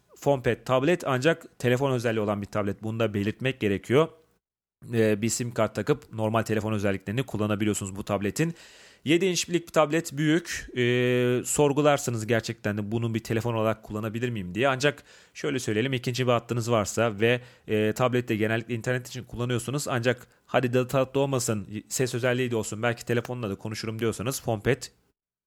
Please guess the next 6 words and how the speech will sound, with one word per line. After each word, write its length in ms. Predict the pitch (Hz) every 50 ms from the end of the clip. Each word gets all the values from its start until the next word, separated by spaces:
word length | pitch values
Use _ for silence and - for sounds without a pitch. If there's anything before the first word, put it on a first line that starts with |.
| _ _ _ _ _ _ -
uygun 380 | 175 180 165 135 131 110 104
bir 60 | 104 107
ürün 160 | 131 156 147
olabilir. 480 | 135 123 123 113 120 151 180 190 - - - - - - - - - _ _ -
Bluetooth 400 | 147 151 156 156 - - - -
kulaklıkta, 760 | - 143 139 135 131 117 127 - - - 131 139 147 151 147